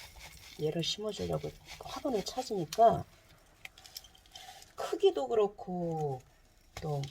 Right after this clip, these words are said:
문양도 그렇고 마땅한 게 없는 거예요. 그래서 화분을 제가 화분 소개할 때 세일하고 그럴 때 구매해 놓으시라 그러잖아요.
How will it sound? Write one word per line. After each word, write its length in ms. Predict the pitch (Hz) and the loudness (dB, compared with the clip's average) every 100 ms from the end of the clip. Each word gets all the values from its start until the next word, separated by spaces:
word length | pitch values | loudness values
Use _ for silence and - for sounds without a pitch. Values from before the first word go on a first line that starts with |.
| - - - - - - | -6 -8 -8 -8 -8 -4
문양도 380 | 180 226 220 190 | 0 2 2 0
그렇고 560 | 175 165 - - 147 139 123 | 0 -2 -4 -4 -2 -2 -2
마땅한 340 | - - 196 | -4 -2 0
게 60 | 170 | 2
없는 260 | 165 165 | 2 0
거예요. 520 | 151 127 123 107 107 113 | 0 -2 -2 -4 -6 -4
그래서 300 | 180 185 185 | -2 4 4
화분을 920 | - - 240 320 190 156 180 175 - - - - - - - | 6 6 8 6 6 4 6 4 2 -2 -16 -20 -20 -20 -10
제가 340 | - 170 170 160 - | -6 6 6 6 -2
화분 320 | - - 269 | -8 0 0
소개할 380 | 208 240 220 160 | 0 2 4 4
때 640 | - 143 135 143 165 135 110 | 2 4 6 6 4 0 -2
세일하고 600 | - 320 330 269 196 156 | -2 2 4 4 4 2
그럴 220 | - 147 | 0 0
때 440 | - 131 123 127 - - - | 0 -4 0 -2 -2 -8 -2
구매해 360 | - 208 240 | 6 8 10
놓으시라 440 | 202 160 143 - 135 | 8 6 4 4 2
그러잖아요. 480 | 127 127 120 - | 2 -4 -4 -4